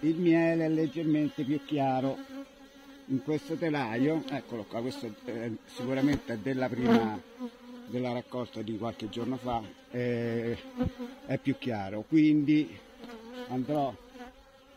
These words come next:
a verificare lo stato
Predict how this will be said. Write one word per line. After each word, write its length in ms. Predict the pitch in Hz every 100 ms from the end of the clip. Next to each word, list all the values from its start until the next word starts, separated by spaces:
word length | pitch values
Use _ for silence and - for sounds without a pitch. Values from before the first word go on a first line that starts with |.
| - - -
a 100 | 123
verificare 840 | 117 139 139 147 151 135 113 269 - 262 277 - - - - - - - - _ - - - - -
lo 120 | 110
stato 400 | 120 - 147 135